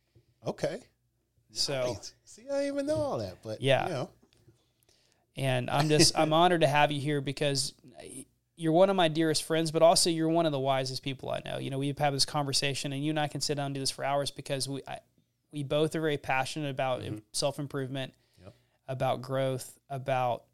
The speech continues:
Speaker 2: um, reaching for what you, what you think you're beyond your, what you're capable of.
Speaker 1: Absolutely.
Speaker 2: So.
Speaker 1: Well, thank you for having me, man. Um, it,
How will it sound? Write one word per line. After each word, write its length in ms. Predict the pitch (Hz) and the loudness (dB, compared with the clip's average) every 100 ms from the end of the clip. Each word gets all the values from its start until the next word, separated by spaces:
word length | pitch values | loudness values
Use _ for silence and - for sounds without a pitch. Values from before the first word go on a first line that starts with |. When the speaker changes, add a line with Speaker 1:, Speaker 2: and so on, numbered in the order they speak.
| _ | _
Speaker 2:
um, 560 | 131 120 117 - - - _ _ _ _ _ _ _ _ _ _ _ _ | -8 -6 -6 -12 -18 -20 _ _ _ _ _ _ _ _ _ _ _ _
reaching 540 | 156 175 190 196 185 | 2 4 6 4 2
for 280 | - 170 139 - | 2 2 2 -12
what 180 | 151 165 | -6 -6
you, 180 | 156 156 | -4 -6
what 160 | 165 165 | -4 -6
you 80 | 156 | -4
think 220 | 165 156 | -4 -2
you're 80 | 151 | -2
beyond 460 | 139 147 147 147 | -4 -2 2 2
your, 100 | 147 | 0
what 100 | 143 | -4
you're 100 | 120 | -6
capable 500 | 127 147 127 - - | -6 -6 -6 -14 -12
of. 220 | 104 107 - | -12 -12 -14
Speaker 1:
Absolutely. 480 | 92 - 98 98 90 | -14 -10 -10 -10 -10
Speaker 2:
So. 280 | - 53 - _ _ _ _ _ _ _ _ _ | -10 -10 -14 _ _ _ _ _ _ _ _ _
Speaker 1:
Well, 100 | 135 - | -20 -6
thank 220 | 190 190 | -6 -6
you 60 | |
for 120 | 175 143 | -2 2
having 280 | 139 117 98 | 4 2 -2
me, 100 | 95 | -4
man. 320 | 98 104 110 | -4 -4 -4
Um, 360 | 107 110 104 98 _ _ _ _ _ - | -2 0 -2 -8 _ _ _ _ _ -8
it, 220 | 123 | -8